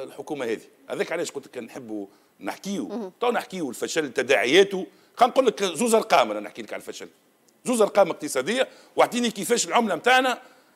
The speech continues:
Speaker 1: والميزان التجاري متاعنا ما تحبوش تضرب. في الف-، ألفين وعشرة ننتجوا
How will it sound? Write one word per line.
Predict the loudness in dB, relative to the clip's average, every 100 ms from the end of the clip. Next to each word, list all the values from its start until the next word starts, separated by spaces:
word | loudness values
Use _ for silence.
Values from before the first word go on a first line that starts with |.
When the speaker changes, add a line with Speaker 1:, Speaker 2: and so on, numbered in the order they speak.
| _ _
Speaker 1:
والميزان | -4 -2 2 2
التجاري | 2 0 2 2
متاعنا | 2 2 2 0
ما | -6
تحبوش | -6 -4 -4 0
تضرب. | 2 2 0 -6 _ _ _ _ _ _ _ _ _ _
في | -2
الف-، | -2 -4 -16 _ -6
ألفين | -4 -2
وعشرة | 0 2 2 2
ننتجوا | 0 -2 -2 -2